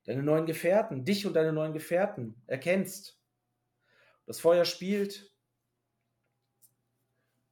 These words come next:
und dann siehst du, siehst du Menschen laufen, Panik, das Feuer, pff, einmal höher in den Nachthimmel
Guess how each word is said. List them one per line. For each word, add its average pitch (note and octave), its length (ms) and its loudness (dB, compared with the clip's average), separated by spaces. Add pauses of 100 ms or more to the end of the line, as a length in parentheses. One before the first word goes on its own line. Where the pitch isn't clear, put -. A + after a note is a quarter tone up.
(400)
und D3+ 100 -2
dann D#3+ 140 4
siehst D3+ 320 -8
du, D3+ 440 -4 (2250)
siehst - 220 -8
du D3+ 60 -4
Menschen D#3 440 0
laufen, C#3+ 720 0 (160)
Panik, D#3 480 2
das B2+ 160 -6
Feuer, D3+ 340 6
pff, - 260 -8 (1600)
einmal C#3+ 280 4
höher C#3+ 540 2 (1600)
in C3+ 140 -4
den C3+ 140 -2
Nachthimmel C3 720 -4